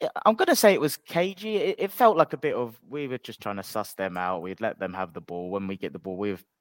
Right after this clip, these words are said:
feeling our way into it. And then obviously Havertz, um, pretty poor pass. Not gonna go into too much hammering on that. Like, it is what it is. He, he did try to track back and win it back. Great pass from Eriksen. Rashford,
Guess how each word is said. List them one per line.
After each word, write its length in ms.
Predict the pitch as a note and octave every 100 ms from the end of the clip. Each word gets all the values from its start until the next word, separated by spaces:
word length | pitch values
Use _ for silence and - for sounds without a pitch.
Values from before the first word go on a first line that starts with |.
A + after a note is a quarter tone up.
| _ -
feeling 560 | - - - G#2+ F#2+
our 80 | F2
way 220 | F2+ F2+
into 240 | F#2+ F2+ G2
it. 120 | F#2
And 100 | G2
then 100 | G2+
obviously 440 | G2+ F#2+ F#2+ F2+ F2 - - _
Havertz, 500 | G#2+ F#2+ F#2+ - - F2+
um, 400 | F2 E2+ E2+ - _ - - _
pretty 400 | - A#2+ G2+ F2+
poor 260 | - F2+ E2+
pass. 340 | - E2 -
Not 100 | C3 -
gonna 200 | G#2 F2 _ -
go 140 | F#2
into 220 | F2+ -
too 180 | - F#2
much 260 | F2 - - _ _ _ _ _ _ _ _
hammering 440 | - - F#2+ F2+ F2
on 100 | F2+
that. 220 | F2 F2+
Like, 200 | E2+ E2+
it 100 | D#2+
is 160 | D#2+ E2+
what 100 | D#2+
it 120 | D2+
is. 300 | F2 D#2+ - -
He, 160 | G#2
he 100 | -
did 160 | C3+ B2
try 180 | G#2 G2+
to 100 | -
track 260 | - G2
back 160 | G2+ F#2+
and 80 | G2+
win 100 | F2+
it 100 | D#2+
back. 320 | G2 F2 _ - - - - -
Great 200 | A2 G2+
pass 220 | G2 F#2+
from 120 | F#2+ F#2
Eriksen. 560 | F#2 - F#2 F2 F2+ -
Rashford, 420 | F#2 - F2+